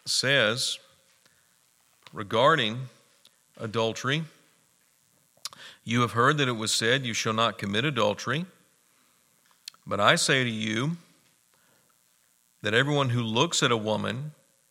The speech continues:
with lustful intent has already committed adultery with her in his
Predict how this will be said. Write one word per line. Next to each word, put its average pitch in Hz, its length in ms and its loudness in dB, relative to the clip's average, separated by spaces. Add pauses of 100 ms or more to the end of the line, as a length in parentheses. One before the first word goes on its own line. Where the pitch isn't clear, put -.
(400)
with 113 220 -4
lustful 139 720 0
intent 120 800 -4
has 110 220 -4
already 113 380 0
committed 110 340 -6
adultery 104 440 -4
with 117 220 -4
her 107 200 -4 (580)
in 110 520 -2 (260)
his 107 640 -2